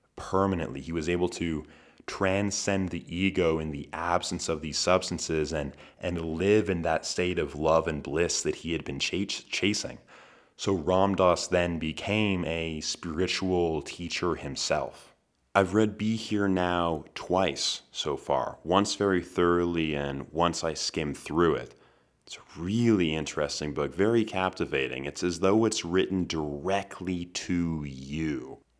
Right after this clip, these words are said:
One thing that makes the book so powerful is that Ram Dass himself was a non-religious Westerner,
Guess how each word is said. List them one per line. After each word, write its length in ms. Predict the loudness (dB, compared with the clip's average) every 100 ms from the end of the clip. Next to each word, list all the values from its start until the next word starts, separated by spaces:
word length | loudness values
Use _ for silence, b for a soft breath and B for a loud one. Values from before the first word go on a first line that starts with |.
| 6
One 160 | 6
thing 180 | 6 0
that 100 | 2
makes 240 | 2 0
the 80 | -2
book 240 | 0 0 0
so 200 | -2 -2
powerful 800 | 0 4 6 6 4 2 2 0
is 140 | 0
that 340 | 0 2 0
Ram 400 | 0 2 4 2
Dass 320 | 2 0 0 -4
himself 640 | -4 0 4 6 4 2
was 260 | 0 2 0
a 520 | 2 2 0 -2 -4
non-religious 1040 | 0 2 4 4 2 -2 -2 -2 -4 -4
Westerner, 720 | 2 2 2 0 2 0 -2